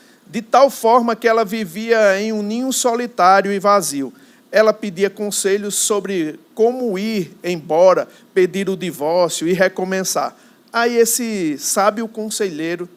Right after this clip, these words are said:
ele disse o seguinte: o conselho foi exatamente esse: "Fique exatamente onde você está.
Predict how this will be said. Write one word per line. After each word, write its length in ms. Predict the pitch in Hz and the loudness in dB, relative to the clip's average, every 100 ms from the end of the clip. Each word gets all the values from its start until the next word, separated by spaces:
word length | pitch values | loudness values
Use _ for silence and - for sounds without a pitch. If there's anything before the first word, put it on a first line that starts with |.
| - | -6
ele 240 | 185 180 | -6 -6
disse 260 | 143 160 - | -8 -10 -8
o 60 | |
seguinte: 520 | - 202 160 135 - _ _ _ _ _ _ _ _ | -10 -10 -10 -12 -14 _ _ _ _ _ _ _ _
o 80 | - | -16
conselho 380 | 147 180 202 185 | -8 -4 -2 -2
foi 140 | 196 | -4
exatamente 640 | 180 180 185 214 208 208 208 | -2 -2 -2 -4 -4 -8 -4
esse: 360 | 156 127 - _ _ _ | -4 -6 -12 _ _ _
"Fique 580 | - - 320 294 294 269 _ _ | -18 -8 -6 -6 -10 -14 _ _
exatamente 880 | 214 220 233 240 233 214 190 208 220 | 2 4 2 2 0 -2 -4 -4 -4
onde 160 | 208 | -4
você 360 | 190 202 196 208 | -6 -8 -4 -4
está. 380 | 202 - 131 | -4 -8 -8